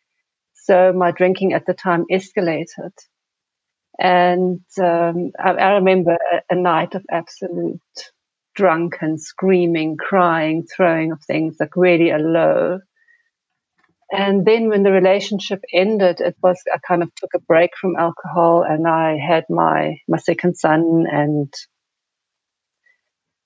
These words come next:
and for, for a long time, I didn't drink until I went back into the working, my working career and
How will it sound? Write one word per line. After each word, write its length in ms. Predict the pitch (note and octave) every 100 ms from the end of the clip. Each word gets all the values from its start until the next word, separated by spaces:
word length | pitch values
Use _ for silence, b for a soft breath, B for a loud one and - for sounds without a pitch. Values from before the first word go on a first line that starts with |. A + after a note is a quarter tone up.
| _ _ _ _ _ _ _
and 160 | - G#3
for, 440 | A3+ G#3 - C#3 -
for 120 | A3
a 60 |
long 240 | G#3 A#3+ C#4
time, 180 | A#3+ G#3
I 80 |
didn't 340 | G3 G3 A#3+ B3
drink 240 | F#3 E3
until 280 | F#3 E3 G3
I 40 |
went 220 | F#3 F3+ D#3+
back 220 | F3+ -
into 320 | G3 - F#3
the 120 | F3
working, 400 | F3 G3 F#3+ A3 -
my 120 | F#3+
working 320 | F#3+ G#3 A#3+
career 520 | G3+ F3+ D#3 D3+ D#3 -
and 380 | E3 E3 E3+